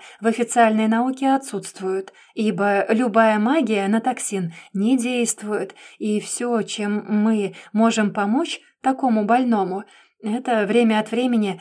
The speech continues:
восстанавливать поврежденные ядом органы. И то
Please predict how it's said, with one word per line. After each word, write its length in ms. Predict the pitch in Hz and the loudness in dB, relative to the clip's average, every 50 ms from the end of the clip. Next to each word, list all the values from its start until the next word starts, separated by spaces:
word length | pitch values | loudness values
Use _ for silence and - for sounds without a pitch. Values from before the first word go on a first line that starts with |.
| - - - | -12 -18 -6
восстанавливать 840 | - 202 220 220 - 226 208 202 208 214 220 220 262 262 269 262 - | -2 -2 -2 0 0 -2 -2 0 0 -2 -2 -2 0 -2 -2 -2 -4
поврежденные 880 | - 220 214 196 208 208 202 185 170 170 208 226 240 247 254 254 247 233 214 | -4 -4 -2 0 0 0 0 0 -2 0 0 0 0 0 -2 -2 -2 -2 -2
ядом 580 | 180 165 190 196 196 196 180 208 202 196 196 - - | -2 -2 -2 -2 -2 -2 -2 -2 -2 -4 -4 -2 2
органы. 600 | 233 226 214 196 165 180 175 175 175 180 214 - _ _ _ _ _ _ _ _ _ _ _ - | 4 4 4 2 0 -2 -2 -4 -4 -6 -8 -12 _ _ _ _ _ _ _ _ _ _ _ 0
И 100 | 302 320 | 0 0
то 380 | 320 - 233 208 202 196 196 | 0 0 -2 -2 -2 -4 -6